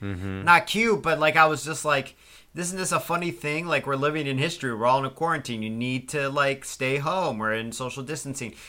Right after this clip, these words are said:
Speaker 2: You're bored. I'm bored. We're doing our part. Like, we're
Speaker 1: Mm-hmm.
Speaker 2: positive. Let's keep this moving forward. We do our part. We can get out of this quicker. And here's my little joke and my little scenario that's funny." And now I'm like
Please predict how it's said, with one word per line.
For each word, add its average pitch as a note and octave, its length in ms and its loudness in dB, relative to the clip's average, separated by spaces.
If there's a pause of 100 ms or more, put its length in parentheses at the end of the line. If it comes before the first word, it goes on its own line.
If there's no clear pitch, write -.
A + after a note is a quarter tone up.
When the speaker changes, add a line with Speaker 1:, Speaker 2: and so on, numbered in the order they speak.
(140)
Speaker 2:
You're D3 200 2
bored. D3+ 380 4
I'm D3+ 200 8
bored. D3 360 2
We're C#3+ 80 -2
doing D3 320 0
our C#3 100 4
part. D3+ 440 2
Like, C3 200 -2
we're A#2 100 2
Speaker 1:
Mm-hmm. A2+ 140 0
Speaker 2:
positive. D#3+ 540 6
Let's C#3+ 160 -6
keep D#3 240 -8
this D3+ 160 -8
moving D3 240 -6
forward. E3 400 0 (240)
We F3 160 0
do F3+ 200 0
our F3 140 8
part. F3+ 320 6
We C#3+ 120 -4
can C#3 200 -6
get C#3+ 140 0
out C#3+ 140 6
of C3+ 80 0
this C3+ 100 -6
quicker. B2+ 440 -2
And A2 180 -6
here's C3+ 260 -6
my B2+ 160 -4
little B2+ 220 -6
joke C3 380 -4
and A#2+ 80 -8
my A2+ 120 -4
little A#2 220 -6
scenario B2 520 -2
that's G#2+ 200 -6
funny." A#2+ 500 -4 (340)
And D3+ 220 -2
now D#3+ 300 10
I'm C#3+ 100 0
like A#2 380 -2